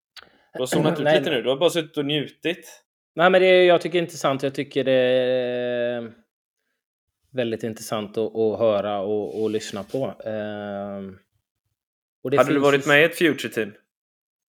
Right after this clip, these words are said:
Speaker 2: Eh, ja, jag, jag tror nog att jag hade kunnat få chansen att vara med på någon, någon uttagning där. Jag låg ju långt fram fotbollsmässigt, men jag låg ju väldigt långt efter, eh,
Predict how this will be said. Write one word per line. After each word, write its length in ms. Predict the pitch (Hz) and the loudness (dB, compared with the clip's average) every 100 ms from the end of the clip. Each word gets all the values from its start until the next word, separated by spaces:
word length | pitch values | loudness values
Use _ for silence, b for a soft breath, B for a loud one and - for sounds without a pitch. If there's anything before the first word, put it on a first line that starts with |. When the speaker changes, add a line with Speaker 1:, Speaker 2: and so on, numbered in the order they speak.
| _ _ - _ _ _ 104 | _ _ -16 _ _ _ -12
Speaker 2:
Eh, 680 | 104 107 104 98 98 196 B B - _ 156 - - | -10 -8 -8 -8 -10 -10 B B -20 _ -20 -20 -18
ja, 580 | 135 127 120 143 170 143 | -8 -4 0 2 4 4
jag, 320 | 131 127 120 | 2 0 -2
jag 220 | 120 113 | -4 -4
tror 180 | - 190 | -6 -6
nog 100 | 170 | -4
att 140 | 147 | -2
jag 80 | 135 131 | 0 0
hade 140 | 123 127 | -2 -6
kunnat 300 | 135 120 - | -6 -6 -6
få 100 | 123 | -8
chansen 340 | 127 107 110 | -6 -8 -8
att 80 | 110 | -6
vara 100 | 113 | -4
med 260 | 107 107 101 | -4 -6 -6
på 100 | 110 | -6
någon, 300 | 107 104 101 b b b b b _ | -6 -8 -12 b b b b b _
någon 180 | 131 123 | -4 -2
uttagning 600 | 123 - 117 101 107 107 | -2 0 -2 0 -4 -4
där. 240 | 104 87 85 | -4 -4 -8
Jag 180 | 101 123 | -4 0
låg 200 | 143 143 | 0 2
ju 60 | |
långt 260 | 143 123 - | 0 0 -2
fram 240 | 147 113 | -4 -4
fotbollsmässigt, 720 | - 131 104 95 101 - 120 | -4 -8 -8 -8 -10 -10 -10
men 60 | 120 | -8
jag 80 | 113 | -4
låg 180 | 117 117 | -4 -2
ju 300 | 113 107 104 _ _ | -4 -4 -10 _ _
väldigt 300 | 110 107 120 | -8 -8 -4
långt 560 | 127 101 - - - - | -4 -4 -10 -18 -18 -10
efter, 440 | 107 - - 101 95 92 - | -10 -10 -10 -10 -8 -10 -8
eh, 220 | 101 98 | -8 -8